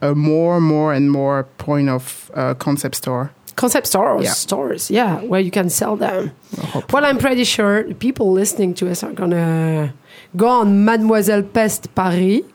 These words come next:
Speaker 1: Yeah. Soon, the website is coming soon.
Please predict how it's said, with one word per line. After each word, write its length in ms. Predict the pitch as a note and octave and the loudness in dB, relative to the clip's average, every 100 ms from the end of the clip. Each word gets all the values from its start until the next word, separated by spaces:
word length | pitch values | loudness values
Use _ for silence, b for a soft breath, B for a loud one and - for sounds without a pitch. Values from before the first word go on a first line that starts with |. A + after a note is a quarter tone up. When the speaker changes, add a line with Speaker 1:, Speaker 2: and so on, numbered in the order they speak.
| _ G3+ | _ -4
Speaker 1:
Yeah. 240 | D3+ C#3+ - - | -2 -2 -8 -8
Soon, 640 | - - C4+ D4 D4+ D#4 A3+ | -4 0 2 4 4 4 2
the 80 | F#3+ | 2
website 540 | G3+ G#3 A3 G#3+ A3 | 0 0 0 0 0
is 160 | G#3+ G3 | -2 -2
coming 300 | - F#3 F#3 | -2 -2 -2
soon. 320 | - C#3 D3 | -2 -4 -4